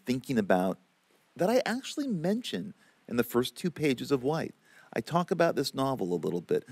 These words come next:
about the car accident on Santa Monica Boulevard, about a mystery from high school, about nineteen eighty, way before Lesson Zero takes place,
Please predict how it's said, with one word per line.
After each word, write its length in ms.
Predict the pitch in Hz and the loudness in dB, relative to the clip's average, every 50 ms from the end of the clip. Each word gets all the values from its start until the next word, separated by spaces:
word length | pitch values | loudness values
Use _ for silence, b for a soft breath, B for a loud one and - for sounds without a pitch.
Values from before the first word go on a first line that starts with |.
| b b b | b b b
about 340 | b - 98 95 107 107 - | b 0 4 6 6 6 6
the 60 | - | 4
car 360 | - - - - 147 147 135 120 | 0 -4 -2 2 4 6 6 6
accident 460 | 104 98 95 - - - 87 92 92 | 6 4 2 -2 -4 -2 -2 -2 -2
on 80 | 92 | -4
Santa 300 | 87 - - 95 98 98 | -4 -2 -2 0 0 0
Monica 320 | 98 95 95 95 98 - 101 | 0 -2 -2 -4 -4 -6 -6
Boulevard, 640 | 87 85 95 98 101 98 87 90 92 85 82 87 - b b b b b b b | -2 0 2 2 2 2 2 2 2 2 2 0 -4 b b b b b b b
about 540 | - 107 101 90 110 104 104 101 101 90 - _ _ _ _ _ _ _ - | 2 4 6 6 6 8 8 8 6 6 4 _ _ _ _ _ _ _ -2
a 80 | 110 | 0
mystery 400 | 104 110 131 127 - - - 107 | 2 2 2 2 0 0 0 -2
from 180 | 95 - 104 95 | 0 0 -4 -6
high 260 | 90 95 101 101 104 | -4 -2 0 0 0
school, 400 | 104 - - - 87 92 104 120 b b b b b | 0 -4 -6 -6 -4 -4 -6 -6 b b b b b
about 280 | - - 113 110 - - | 2 6 6 6 6 4
nineteen 560 | 104 104 104 113 127 - - 160 143 120 - _ _ - | 2 2 2 2 0 -2 -6 -6 -4 -4 -6 _ _ -4
eighty, 480 | 113 117 131 139 - - - - - _ _ _ _ - | -2 -2 -2 -4 -6 -6 -8 -10 -12 _ _ _ _ -2
way 220 | - 101 117 135 143 | 8 10 12 12 12
before 280 | 131 117 - - 98 | 10 4 2 6 6
Lesson 380 | 92 90 87 87 - - 98 87 | 8 8 6 4 4 -2 -6 -4
Zero 240 | 90 92 90 90 87 | 0 2 2 2 2
takes 300 | - - 85 82 82 - | 0 -4 -6 -6 -6 -6
place, 360 | - - 92 82 82 90 | -2 0 0 0 0 -2